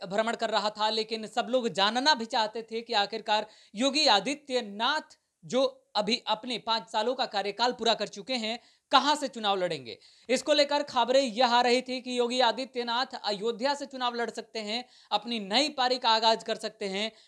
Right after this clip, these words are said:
लेकिन इस पर अब पूर्ण विराम लग गया है। दरअसल योगी आदित्यनाथ के लिए गोरखपुर से ही चुनाव लड़ने का निर्देश शीर्ष आला कमान के तरफ से आया है। जी हाँ, बिल्कुल, योगी आदित्यनाथ अयोध्या से चुनाव लड़ेंगे, वहीं केशव प्रसाद मौर्य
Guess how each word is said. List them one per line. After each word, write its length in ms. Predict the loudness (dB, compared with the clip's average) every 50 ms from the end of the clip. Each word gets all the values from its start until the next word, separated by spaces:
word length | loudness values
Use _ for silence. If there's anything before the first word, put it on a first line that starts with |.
| _ 0
लेकिन 300 | 2 2 2 2 2 -4
इस 100 | -4 -4
पर 160 | -2 0 0
अब 160 | 0 0 -2 _
पूर्ण 260 | -6 -4 -4 -4 -4
विराम 460 | -4 -6 -2 2 4 4 4 2 2
लग 180 | 0 0 0 0
गया 140 | 0 0 2
है। 200 | 2 0 -2 -2
दरअसल 380 | -2 -4 -4 -4 -6 -6 -6
योगी 400 | -6 -6 -4 -4 -2 -2 2 4
आदित्यनाथ 920 | 4 4 4 2 -2 -6 -4 -6 -4 -2 0 2 2 2 0 -2 _ -20 _ _
के 100 | -6 -6
लिए 420 | -4 -2 0 2 4 4 4 0 -2 -14 _ _ -2
गोरखपुर 540 | 2 4 4 4 4 2 -2 _ -8 -8 -8
से 360 | -6 -2 0 0 0 0 -2 -4
ही 140 | -4 -4 -4
चुनाव 380 | -4 -8 -6 -2 0 0 0
लड़ने 340 | 0 0 -2 -4 -4 -6 -6
का 160 | -4 -4 -6
निर्देश 720 | -4 -4 -4 -4 -2 0 2 4 4 6 4 4 2 -2 _ _ _ _ _
शीर्ष 420 | -8 -4 -2 -2 -2 -2 -4 -6 -8 -8 -4 -2
आला 240 | 0 2 2 2
कमान 460 | 0 0 -2 0 0 0 0 0 -2 -6
के 120 | -8 -6
तरफ 280 | -2 -2 -2 -2 -2 -4
से 60 | -2 2
आया 240 | 4 6 6 6
है। 300 | 4 2 0 -6 -8 -14 _ _ _ _ _ _
जी 80 | -4 -2
हाँ, 380 | 0 2 4 4 4 2 0 -2 -10 _ _ _ _
बिल्कुल, 360 | 0 0 2 2 -2 -2 -2
योगी 320 | -2 0 2 2 4 6 6
आदित्यनाथ 720 | 4 4 4 0 -6 -4 -4 -4 -2 0 0 -2 -2 -2
अयोध्या 440 | -2 0 0 0 0 2 2 2 2
से 120 | 2 0
चुनाव 280 | -8 -8 -2 0 0 2
लड़ेंगे, 420 | 2 2 2 0 0 2 4 4
वहीं 260 | 4 2 0 -2 -4 -6
केशव 320 | -4 -4 -4 -2 -2 -4
प्रसाद 560 | -4 -4 -8 -4 0 2 4 4 4 2 0
मौर्य 520 | -6 -2 2 2 2 4 4 4 4 4